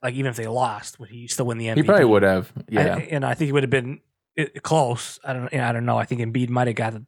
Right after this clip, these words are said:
Speaker 1: the bump there, but that would have
Speaker 2: Um,
Speaker 1: been wild.
Speaker 2: Curry was, it was just so fun to watch Stephen Curry, like,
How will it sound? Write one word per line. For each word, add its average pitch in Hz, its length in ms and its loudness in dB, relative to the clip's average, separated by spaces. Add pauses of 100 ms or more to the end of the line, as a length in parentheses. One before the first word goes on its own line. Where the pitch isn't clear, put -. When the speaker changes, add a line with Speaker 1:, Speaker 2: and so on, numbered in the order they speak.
Speaker 1:
the - 60 -2
bump 120 320 0
there, 117 260 2
but 104 220 -6 (1600)
that 139 120 6
would 131 60 6
have 120 80 2
Speaker 2:
Um, 110 60 0
Speaker 1:
been 110 80 0
wild. 113 440 2
Speaker 2:
Curry 170 260 4
was, 143 220 4
it 147 60 4
was 151 140 4
just 214 160 0
so 202 140 6
fun 147 180 2
to 120 80 4
watch 101 280 4
Stephen 104 320 0
Curry, 101 260 2
like, 95 360 -2